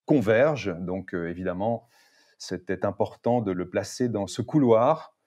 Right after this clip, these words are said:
Et le, le, le moulin, c'est le centre névralgique de toute la vie des hommes qui ont habité dans ces régions.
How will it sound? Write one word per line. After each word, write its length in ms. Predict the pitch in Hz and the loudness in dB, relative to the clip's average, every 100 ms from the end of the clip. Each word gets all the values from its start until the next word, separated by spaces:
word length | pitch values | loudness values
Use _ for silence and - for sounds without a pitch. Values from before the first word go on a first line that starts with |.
| _ _ _ _ _ 113 | _ _ _ _ _ -6
Et 160 | 117 117 | -2 0
le, 220 | 113 110 | 0 -2
le, 220 | 113 101 | -4 -6
le 300 | 98 76 123 | -8 -6 -2
moulin, 420 | 127 135 160 185 | 0 4 4 4
c'est 240 | 180 - 120 | 0 -2 0
le 120 | 117 | 0
centre 520 | - - 160 156 127 | -2 2 2 2 0
névralgique 680 | 123 110 117 113 117 165 98 | 0 2 0 0 -4 -6 -4
de 120 | 107 | -6
toute 320 | - 160 - | -6 -10 2
la 120 | 139 | 2
vie 380 | 110 110 165 185 | 2 0 -2 -2
des 280 | 123 110 104 | 0 0 2
hommes 340 | 151 160 135 | 0 0 -4
qui 560 | - 104 98 92 92 92 | -8 -8 -6 -4 -4 -6
ont 100 | 104 101 | -6 -2
habité 380 | 107 95 110 139 | -2 -2 -4 -4
dans 140 | 107 | -4
ces 160 | - 95 | -6 -6
régions. 440 | 101 101 196 | -6 -4 -4